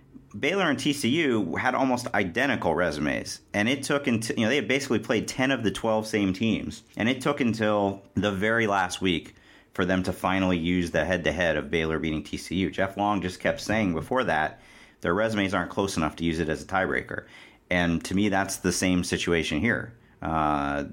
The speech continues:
Ohio State's resume would clearly be, uh, with a win over Michigan, uh, far above Penn State's.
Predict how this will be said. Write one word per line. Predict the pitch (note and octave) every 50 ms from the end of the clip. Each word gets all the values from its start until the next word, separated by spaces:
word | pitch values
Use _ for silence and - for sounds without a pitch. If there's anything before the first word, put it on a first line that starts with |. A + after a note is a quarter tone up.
| - -
Ohio | - D#2 D#2 G2 G2+
State's | G2 - - G2 F#2 -
resume | - G2 G#2 G2+ G2+ F2+ F2 E2+ D#2+ D#2+
would | D#2+ D2+ D2
clearly | - - B2 B2 A2+ G2 F#2 F2+
be, | F2+ F2 E2 D#2+ D#2+ D#2 D#2 - - - - - - - - - -
uh, | - D2+ D2+ C#2+
with | B1 D2 D2+ G2+ A2 A2
a | A2
win | G2+ A2 G#2+
over | G#2+ G2 F#2
Michigan, | F#2+ G2+ G#2 - - F#2 D#2+ D#2+ D#2+ D#2 D2+ D2 - - - - - - - -
uh, | D2 D2+ D2 -
far | - - G#2+ F#2+ F2
above | E2 D#2+ E2+ D#2+ D#2 -
Penn | - E2 D2
State's. | C#2 - - D2+ A1+ G1+ - - -